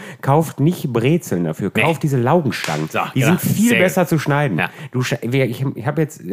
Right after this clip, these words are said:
Speaker 1: haben wir nämlich nie, auch nicht drüber nachgedacht. Wir haben nämlich jetzt im Restaurant welche gemacht. Also
Speaker 2: Ja, das
Speaker 1: sehr, sehr viele. Und haben dann tausend Brezeln gekauft.
Speaker 2: Ja, und
Speaker 1: So,
Speaker 2: die
Speaker 1: ich habe dann tausend verdammte Brezeln in kleine Stücke geschnitten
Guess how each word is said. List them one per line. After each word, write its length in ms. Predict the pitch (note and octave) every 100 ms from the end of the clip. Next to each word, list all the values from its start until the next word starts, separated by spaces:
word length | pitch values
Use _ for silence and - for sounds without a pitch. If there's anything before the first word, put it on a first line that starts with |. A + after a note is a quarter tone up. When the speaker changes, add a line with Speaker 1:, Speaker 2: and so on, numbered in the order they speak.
| G#2+
Speaker 1:
haben 140 | C#3+
wir 80 | D#3+
nämlich 260 | C#3+ C#3+
nie, 140 | C3 -
auch 80 | D3
nicht 180 | C3+ -
drüber 180 | E2+
nachgedacht. 420 | E2 E2 E2+ D#2+ G2
Wir 80 |
haben 80 | G#2+
nämlich 200 | A#2+ A#2
jetzt 180 | A2+ A2+
im 120 | G2 G#2+
Restaurant 340 | B2+ F2+ D2+
welche 220 | D2+ -
gemacht. 320 | D#2 E2 A2+ B2+ _ _ _ _ _ _ -
Also 140 | E2+
Speaker 2:
Ja, 60 | D#2+
das 80 | F2
Speaker 1:
sehr, 200 | A#2+ -
sehr 280 | G#2 G#2+ C3
viele. 500 | C3 C3+ A2 E2 A#2+ - _ _ _ _
Und 140 | G2+ G#2
haben 80 |
dann 200 | B2 A#2 -
tausend 340 | B2 A#2+ C3
Brezeln 380 | B2 B2 A2+ E2+
gekauft. 440 | D2 - C#2+ D#2 - - - -
Speaker 2:
Ja, 140 | F#2+
und 120 | G2+
Speaker 1:
So, 60 | A2
Speaker 2:
die 40 |
Speaker 1:
ich 100 | B2 D3
habe 100 | D3+
dann 160 | C#3
tausend 440 | B2+ D#3 F#3+ F#3+ F3+
verdammte 360 | D3 D3 E3
Brezeln 640 | C3+ B2 D3 C3+ G2+ A#2 A#2
in 220 | A2+ A2+
kleine 240 | A#2+ A#2
Stücke 200 | - C#3+
geschnitten 440 | G#2 E2 F2+ G#2+